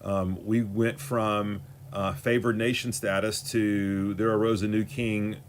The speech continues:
over Egypt whom did not know Joseph, okay? And we can kinda feel that way, um, that the tables have turned. One, we wanna recognize that that is true. That is true. Culturally, the tables have turned. Um, um,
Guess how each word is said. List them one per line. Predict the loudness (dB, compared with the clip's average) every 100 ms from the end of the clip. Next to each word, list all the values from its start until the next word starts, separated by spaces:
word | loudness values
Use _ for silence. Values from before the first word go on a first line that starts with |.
| -4
over | -2 0 0
Egypt | 0 -2 -2 -4 -6 -14 -14 -16 -18 -8
whom | -2 0 0 0 0 -2 -2
did | -2 0
not | 0 0
know | 0 0
Joseph, | 2 2 2 -2 -4 -10
okay? | -6 -2 -2 -4 -8 -8
And | -2
we | -2
can | 0
kinda | 0 0
feel | 0 2
that | 2 2
way, | -2 -4 -6 -10 -16 -16 -18 -16 -6
um, | -2 -2 -4 -8 -10
that | -4 -2
the | -4
tables | -2 -2 -2 -2
have | -4 -4
turned. | -2 0 0 -2 -4 -12 -18 -10
One, | -2 0
we | 2
wanna | 2 2
recognize | 2 2 0 0 -4 0
that | 0 2
that | 0 0
is | -2
true. | -6 -12 -16 -20 -20 -20 -20 -20 -20 -16 -2
That | 0
is | 2 0
true. | -6 -8
Culturally, | -2 -2 -2 -4
the | -4
tables | -2 -2 -2 -4
have | -2 -4
turned. | -4 -12 -12 -18 -16 -16 -18 -20 -8
Um, | -2 0 0 -2 -4 -6 -10 -16 -20 -18 -10
um, | -4 -4 -4